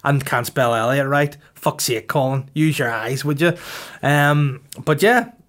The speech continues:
you know, I'll get vengeance in the long grass, you know, long runs the fox. You know, I'll get my, my vengeance on him in this life or the next.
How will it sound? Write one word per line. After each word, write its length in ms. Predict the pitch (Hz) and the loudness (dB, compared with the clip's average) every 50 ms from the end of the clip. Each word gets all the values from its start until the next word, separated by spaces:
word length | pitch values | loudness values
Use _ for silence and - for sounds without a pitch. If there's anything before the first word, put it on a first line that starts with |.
| _ - 110 | _ -12 -6
you 140 | 127 180 | -2 2
know, 80 | 185 190 | 4 4
I'll 160 | 180 185 202 | 4 4 4
get 140 | 196 196 160 | 2 2 0
vengeance 420 | 123 135 120 127 127 151 151 143 | 0 0 -2 0 0 -2 0 0
in 100 | - 165 | 2 2
the 80 | 160 156 | 4 4
long 220 | 135 120 120 120 | 4 2 2 0
grass, 300 | 117 127 127 131 127 - | 0 0 0 0 0 0
you 40 | 147 | 0
know, 100 | 135 135 | 0 0
long 260 | 135 139 143 139 139 | 2 2 2 2 2
runs 160 | 131 127 127 - | 0 -2 -2 -4
the 80 | 127 | -6
fox. 460 | - - 117 110 117 - - - - - - - - - - - _ | -6 -6 -4 -4 -4 -6 -8 -12 -12 -14 -18 -20 -20 -20 -20 -16 _
You 100 | - 117 | -6 -2
know, 340 | 120 117 113 117 110 113 - - | -2 0 0 -2 -4 -8 -10 -6
I'll 160 | - 120 120 113 | -2 -2 -2 -2
get 120 | 123 110 | -2 -2
my, 240 | 113 117 113 113 113 | -2 -2 -2 -2 -2
my 220 | 110 110 113 113 | -4 -4 -4 -4
vengeance 400 | 104 110 110 107 101 104 117 113 | -4 -6 -8 -8 -8 -10 -10 -8
on 120 | 117 107 95 | -8 -6 -6
him 180 | 117 113 110 | -6 -4 -4
in 60 | 110 | -6
this 180 | 110 107 - - | -6 -8 -8 -8
life 180 | 113 110 - - | -8 -8 -8 -10
or 60 | 110 | -10
the 60 | 110 | -10
next. 360 | 107 110 120 131 - - - | -10 -10 -10 -8 -10 -10 -10